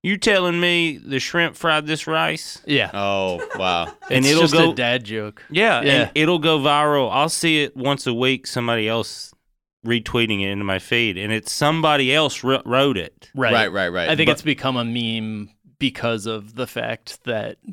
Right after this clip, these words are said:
Speaker 2: people keep writing it. And now I've, I've heard it by, like,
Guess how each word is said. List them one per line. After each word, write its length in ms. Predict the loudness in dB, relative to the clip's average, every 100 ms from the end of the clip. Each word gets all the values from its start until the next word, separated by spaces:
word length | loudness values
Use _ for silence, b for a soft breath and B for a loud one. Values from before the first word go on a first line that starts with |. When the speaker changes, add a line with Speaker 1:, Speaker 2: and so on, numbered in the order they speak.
| -16
Speaker 2:
people 340 | -8 -8 -6 -10
keep 320 | -12 -14 -16 -20 _ _ _
writing 460 | -10 -8 -8 -10 -14
it. 140 | -18 -20 _ -10
And 160 | -8
now 320 | -4 -4 -4 -6
I've, 280 | -8 -10 -12
I've 180 | -12 -10
heard 200 | -8 -8
it 180 | -12 -14
by, 140 | -14
like, 460 | -14 -14 -16 -20